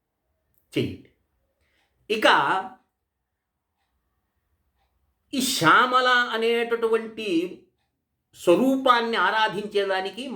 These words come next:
మంత్రభాగంలో మనకు ఎనిమిది విధములైనటువంటి మంత్రభాగం ఉంది. మనకు తెలిసింది ఏంది? శ్యామల అనేటటువంటిది. దీంట్లో చూడండి, మనకు ఆమ్నాయ మంధారం.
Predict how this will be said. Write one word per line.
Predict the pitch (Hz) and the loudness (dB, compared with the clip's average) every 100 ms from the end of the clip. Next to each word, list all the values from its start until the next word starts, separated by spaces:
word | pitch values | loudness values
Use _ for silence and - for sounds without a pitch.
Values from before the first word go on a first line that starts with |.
| 151 | -4
మంత్రభాగంలో | 165 277 - 320 277 202 247 220 202 233 | -4 -4 -4 0 2 2 0 -2 0 -2
మనకు | 190 180 - 233 143 147 - _ _ _ _ _ _ _ _ - | -2 -6 -6 -4 -4 -6 -12 _ _ _ _ _ _ _ _ -4
ఎనిమిది | 127 196 247 302 302 302 240 - - _ _ _ _ - | 2 4 4 4 4 2 -4 -8 -18 _ _ _ _ -6
విధములైనటువంటి | 160 185 277 262 226 226 214 196 190 202 | -2 0 2 2 2 2 0 -2 -2 -4
మంత్రభాగం | 175 170 180 175 156 151 151 | -4 -6 -6 -2 -2 -2 -6
ఉంది. | 139 104 _ _ _ _ _ | -10 -12 _ _ _ _ _
మనకు | 120 151 180 | -6 0 4
తెలిసింది | 196 226 240 233 | 4 2 -2 -2
ఏంది? | 240 233 254 | 0 -2 -4
శ్యామల | 247 - 196 196 202 202 220 | -4 0 2 2 2 0 -2
అనేటటువంటిది. | 180 175 165 151 131 117 - - _ _ _ _ | -6 -6 -6 -6 -8 -10 -16 -20 _ _ _ _
దీంట్లో | 165 196 208 202 | -8 0 0 2
చూడండి, | 185 226 233 226 160 151 - _ _ _ _ | 2 2 2 2 0 -2 -16 _ _ _ _
మనకు | 180 202 214 180 151 | -4 0 2 4 2
ఆమ్నాయ | 202 233 233 226 226 | 2 0 0 0 0
మంధారం. | 208 214 185 208 185 - | -4 -2 0 0 -2 -8